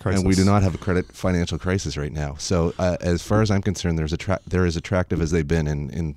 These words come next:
Speaker 1: three years and potentially long, a little bit longer.
Speaker 2: Yeah, Ian and I have had this conversation probably three or four times now. We've been sitting back because we both, both for, uh, Ian and Stock Advisor Canada, and then for me over in Pro Canada,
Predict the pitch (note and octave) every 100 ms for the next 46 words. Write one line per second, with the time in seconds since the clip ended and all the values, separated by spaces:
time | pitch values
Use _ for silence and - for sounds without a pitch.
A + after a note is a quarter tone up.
0 | - - E2 D#2 D#2+ D2+ B1 - E2+ C#2
1 | - - - F#2 E2 D2 E2 D2+ D#2+ D#2+
2 | D2+ D2+ D#2+ D#2 F#2+ F2+ A2 A2 G#2 F#2+
3 | F2+ F2 F#2 F2+ - F#2 F2+ E2+ F2+ F2
4 | F#2+ E2+ E2 E2+ - F#2+ F2+ F2 G2 F2
5 | - F2 - E2+ E2 F2+ E2 E2+ G2+ A2
6 | F2+ E2 - F#2+ F2 - F2+ E2+ F2 E2
7 | - G2 F2+ F2 F2 F#2 F#2+ F#2+ - -
8 | - - - _ - G#2 - A2 F#2+ F#2+
9 | G2+ G2 G#2 G2+ G2+ F#2 - G2 G2 F#2
10 | F#2 - F#2+ F#2 F#2+ F#2 F#2+ G2 F#2 F2
11 | F#2 F2 - F2+ F2+ F2 E2+ E2 - F#2+
12 | - F2+ E2+ F2+ E2+